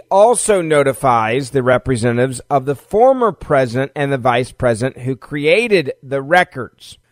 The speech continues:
Now, Senator Johnson said that Obama should demand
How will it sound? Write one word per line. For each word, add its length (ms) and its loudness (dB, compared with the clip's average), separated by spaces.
Now, 320 -2
Senator 340 -2
Johnson 680 -2
said 600 2
that 140 -8
Obama 600 0
should 380 -2
demand 680 0